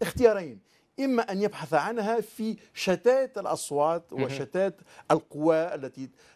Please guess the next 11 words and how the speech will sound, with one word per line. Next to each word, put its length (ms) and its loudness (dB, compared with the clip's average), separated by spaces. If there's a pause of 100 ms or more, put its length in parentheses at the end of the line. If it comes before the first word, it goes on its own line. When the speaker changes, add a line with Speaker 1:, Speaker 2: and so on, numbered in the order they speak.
Speaker 1:
لديها 360 0
ثلاثة 420 -2
نواب، 460 0
أربعة 220 -2
Speaker 2:
مم. 60 -4
Speaker 1:
نواب، 360 0
Speaker 2:
أمر 140 4
Speaker 1:
عشرة 100 2
Speaker 2:
ممكن 300 -4
Speaker 1:
نواب. 120 0
Speaker 2:
هذا؟ 260 -4